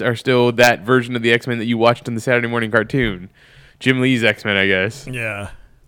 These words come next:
Speaker 2: Well, no, I definitely, I like the look and the flavor of the world. I just, I don't know. I guess it, it's tough because it, it's,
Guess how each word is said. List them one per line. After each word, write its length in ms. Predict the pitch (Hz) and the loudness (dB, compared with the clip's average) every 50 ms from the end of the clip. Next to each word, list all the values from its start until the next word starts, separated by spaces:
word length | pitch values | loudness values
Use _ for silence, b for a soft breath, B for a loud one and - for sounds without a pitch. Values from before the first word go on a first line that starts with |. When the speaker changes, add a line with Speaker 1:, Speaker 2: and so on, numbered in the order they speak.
| _ b b b b b | _ b b b b b
Speaker 2:
Well, 140 | 175 208 | 2 4
no, 120 | 233 262 247 | 4 4 4
I 120 | 240 233 | 4 4
definitely, 340 | 233 247 262 226 226 220 170 | 4 2 2 2 0 0 2
I 120 | 151 147 | 2 2
like 260 | 156 160 175 185 175 - | 2 2 2 0 0 0
the 100 | 180 170 | -2 -2
look 200 | 156 160 151 165 | -2 -2 -2 -2
and 80 | 156 | -4
the 40 | 143 | -4
flavor 340 | - - 143 135 127 123 127 | -4 -4 -4 -4 -2 -2 -2
of 40 | 139 | -4
the 60 | 135 135 | -4 -4
world. 340 | 131 139 139 139 139 135 - - | -2 -2 -2 -4 -4 -6 -8 -6
I 160 | 123 123 123 | -4 -4 -4
just, 360 | 123 123 127 110 - - _ _ _ _ _ - _ _ - | -4 -4 -6 -8 -8 -10 _ _ _ _ _ -20 _ _ -2
I 100 | - 214 | 0 0
don't 120 | - 233 220 | 2 2 2
know. 80 | 202 | 2
I 120 | 170 151 156 | 2 2 2
guess 220 | 165 202 196 - | 2 0 0 -2
it, 100 | 170 147 | -4 -6
it's 320 | 147 147 135 135 135 135 - | -6 -4 -2 -4 -4 -2 0
tough 220 | - 156 147 - | 2 2 2 2
because 400 | - 139 - 139 135 127 120 - b b b b b b b b b b b b _ _ _ _ _ _ _ - | 0 0 0 -2 -2 -2 -4 -6 b b b b b b b b b b b b _ _ _ _ _ _ _ -4
it, 60 | 170 | -4
it's, 360 | 170 - 165 160 151 - - | -4 -2 -4 -6 -6 -6 -6